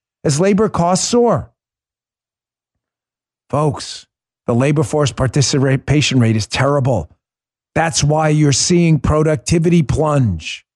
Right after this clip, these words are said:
We're not producing stuff.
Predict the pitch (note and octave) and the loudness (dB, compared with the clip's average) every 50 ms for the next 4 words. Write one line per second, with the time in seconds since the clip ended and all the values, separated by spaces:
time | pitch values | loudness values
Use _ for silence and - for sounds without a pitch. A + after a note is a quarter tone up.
0 | _ _ _ _ _ _ _ _ _ _ _ _ _ _ _ _ _ _ - E3 | _ _ _ _ _ _ _ _ _ _ _ _ _ _ _ _ _ _ -2 0
1 | F3 F#3+ G3 - - - F#3 E3 - F#3 G#3 G#3 - - - G#3+ F#3+ F#3 - - | 0 0 -2 -2 -2 -2 -2 0 2 2 4 4 2 2 2 2 4 2 2 0
2 | - - - G3+ E3+ E3 D3+ C3 F#2 - - | -2 -4 -2 -2 0 0 0 -2 -4 -6 -12